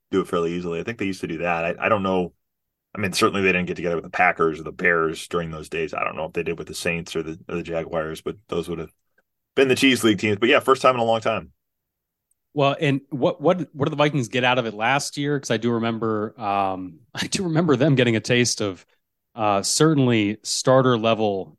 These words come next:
Speaker 2: uh,
Speaker 1: Yeah.
Speaker 2: football that you don't get in the preseason,
Speaker 1: Yeah.
Speaker 2: and a different style with the forty-niners that, that certainly Ed Donatel had with the Vikings defense last year.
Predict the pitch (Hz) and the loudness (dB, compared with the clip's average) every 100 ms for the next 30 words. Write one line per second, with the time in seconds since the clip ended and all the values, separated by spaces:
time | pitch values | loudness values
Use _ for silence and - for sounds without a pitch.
0 | _ 110 98 92 95 98 123 113 120 120 | _ -4 -2 2 2 4 4 2 2 -2
1 | 110 123 139 104 98 - 107 101 - 107 | 2 2 2 -2 -6 -10 -10 -8 -4 -4
2 | 101 - 101 98 98 95 - _ _ _ | -2 -4 -4 -4 -6 -8 -14 _ _ _
3 | _ - 123 113 156 175 135 - - 135 | _ -2 0 2 2 0 0 -2 0 2
4 | 135 101 87 85 104 98 113 110 104 104 | 4 2 0 -4 -6 -4 0 2 2 2
5 | 101 95 87 87 - 113 104 104 110 107 | 0 -2 -6 -8 -6 -2 -2 0 -2 -2
6 | - 120 110 110 113 107 107 107 104 113 | 0 0 0 -2 -2 0 2 2 0 2
7 | 98 92 - 107 104 98 95 104 98 101 | 2 0 -2 -2 -2 -2 -4 -8 -2 0
8 | 104 107 92 98 98 101 92 95 95 95 | 2 0 -2 -4 -6 -4 -6 -4 -2 -4
9 | - 95 92 | -4 -6 -4